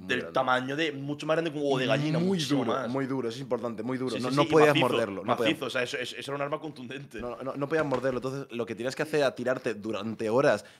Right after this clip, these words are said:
Speaker 2: chupando y lamiendo esa puta mierda hasta que aflojaba en la parte de, de azúcar de fuera y podías morder y empezar a comerte el chicle de dentro.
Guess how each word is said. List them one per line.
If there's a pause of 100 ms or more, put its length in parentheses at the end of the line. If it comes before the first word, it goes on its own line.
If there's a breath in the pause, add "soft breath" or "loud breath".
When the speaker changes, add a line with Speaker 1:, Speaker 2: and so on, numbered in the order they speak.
(160 soft breath)
Speaker 2:
chupando
y
lamiendo
esa
puta
mierda (240 loud breath)
hasta
que
aflojaba
en
la
parte
de,
de
azúcar
de
fuera
y
podías
morder
y
empezar
a
comerte
el
chicle
de
dentro.